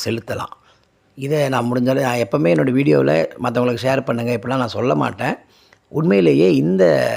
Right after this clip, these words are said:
வீர வல-, வரலாறை எல்லா இளைஞர்களும் தெரிஞ்சுக்கணும், சின்ன பிள்ளைங்க தெரிஞ்சுக்கணும். வெறும் சேரன், சோழன், பாண்டியன் இவங்கள மட்டுமே நம்ம தெரிஞ்சிருக்க நம்ம, வேள்பாரி யாருங்கிறதையும் உங்க பிள்ளைங்களுக்கு நீங்களும் கத்துக் கொடுங்க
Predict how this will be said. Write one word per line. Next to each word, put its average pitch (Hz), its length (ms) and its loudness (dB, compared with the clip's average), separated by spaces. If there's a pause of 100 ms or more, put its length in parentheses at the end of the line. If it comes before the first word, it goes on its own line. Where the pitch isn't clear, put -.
(440)
வீர 196 300 4
வல-, 135 260 0
வரலாறை 131 840 0 (440)
எல்லா 143 320 0
இளைஞர்களும் 147 580 2
தெரிஞ்சுக்கணும், 135 640 2 (100)
சின்ன 147 280 -2
பிள்ளைங்க 131 240 2
தெரிஞ்சுக்கணும். 131 580 -2 (760)
வெறும் 170 300 0
சேரன், 147 640 -2
சோழன், 135 380 -2
பாண்டியன் 131 460 0
இவங்கள 139 320 -2
மட்டுமே 135 440 -2
நம்ம 139 180 0
தெரிஞ்சிருக்க 127 540 -2
நம்ம, 117 360 -4 (720)
வேள்பாரி 165 580 2
யாருங்கிறதையும் 123 1000 -2
உங்க 117 280 -6
பிள்ளைங்களுக்கு 135 500 0
நீங்களும் 120 500 0 (220)
கத்துக் 123 260 -2
கொடுங்க 107 380 -6